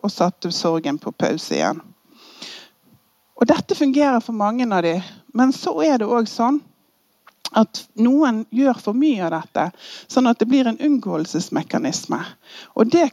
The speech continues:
kan gjøre sånn at det faktisk blir verre enn det har vært. Eh, så de fleste foreldrene opplever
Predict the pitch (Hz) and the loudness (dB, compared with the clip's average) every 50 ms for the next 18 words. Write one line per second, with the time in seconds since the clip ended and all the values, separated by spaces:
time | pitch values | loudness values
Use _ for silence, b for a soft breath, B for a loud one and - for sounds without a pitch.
0 | - - 196 180 180 185 202 226 226 214 202 196 - 196 190 185 180 - - 170 | -2 -4 -4 -2 -2 0 0 0 0 0 -2 -2 -2 -4 -4 -4 -6 -4 -4 -4
1 | - - 175 175 180 196 - - 226 - - - - 147 - - - 156 160 170 | -2 0 -2 -2 -2 -4 -2 0 0 0 0 -4 -6 -6 -6 -2 0 0 2 2
2 | 185 180 165 160 165 156 143 - - - - 156 147 147 147 151 135 - - - | 2 0 0 0 -4 -4 -4 -4 -2 -2 -2 0 0 0 0 0 0 -2 -2 -4
3 | - - - - - - - - - - B B B B B B B B B B | -6 -6 -8 -10 -10 -6 -6 -6 -6 -6 B B B B B B B B B B
4 | B _ - 170 170 165 160 160 165 165 123 - - - - - - 262 254 254 | B _ 2 2 4 4 4 2 2 0 -2 -4 -6 -10 -14 -4 0 2 4 4
5 | 240 - - _ _ 226 277 294 - 294 277 302 294 - - 330 - 269 262 269 | 2 0 -4 _ _ 0 0 0 2 2 0 0 0 -2 -6 -6 -4 -2 0 2
6 | 277 277 254 240 214 196 190 185 - 269 285 - _ - 233 208 190 180 175 180 | 2 2 0 0 -2 -2 -2 -4 -2 -4 -6 -6 _ -2 0 0 2 2 2 2
7 | 185 190 | 0 0